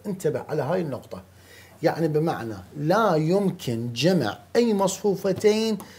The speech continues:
إلا بشرط من شروطها أن تكون لهما نفس الرتبة.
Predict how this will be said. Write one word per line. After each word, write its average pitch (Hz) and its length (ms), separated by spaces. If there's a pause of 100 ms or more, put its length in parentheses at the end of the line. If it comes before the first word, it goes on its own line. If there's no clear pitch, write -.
(280)
إلا 156 560
بشرط 151 680
من 196 260
شروطها 226 840
أن 165 180
تكون 196 500
لهما 165 560
نفس 160 400
الرتبة. 147 480